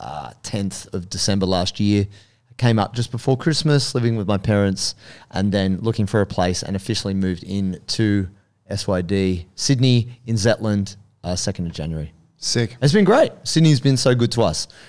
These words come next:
Speaker 1: I think there was a little bit of apprehension between myself and, uh, my partner, Ola. But, man, it's been so good, so good to be here at J B's, and I think it was definitely the right move.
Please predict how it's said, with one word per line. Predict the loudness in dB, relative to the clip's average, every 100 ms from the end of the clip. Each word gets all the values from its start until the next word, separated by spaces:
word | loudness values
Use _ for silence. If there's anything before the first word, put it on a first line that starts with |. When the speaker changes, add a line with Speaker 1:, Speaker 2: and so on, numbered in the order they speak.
| -10
Speaker 1:
I | 0
think | 2
there |
was | 4
a | 4
little | 4
bit | 4
of |
apprehension | 4 2 0 0 -2 -2 -2
between | -4 -4 -2 -2
myself | -2 -2 0 0 0
and, | -4 -6 -10 -20 -20 -4
uh, | 0 0 0 -2
my | -2 -2
partner, | 2 2 2 2
Ola. | 4 4 4 2 -6 -6
But, | -2 0
man, | 2 2 2
it's | -2
been | -2 0
so | 2 4 4
good, | 6 4 2 -2
so | -4 2 2
good | 2
to | 2
be | 2
here | 4 2
at |
J | 2 0
B's, | 2 0 0
and | -2 -2 -2 -6
I | -6 -4 -4
think | -4 -4 -6 -16 _ _ -6
it |
was | -2 -2 -2
definitely | -6 -4 -6
the | -6
right | -8 -10
move. | -16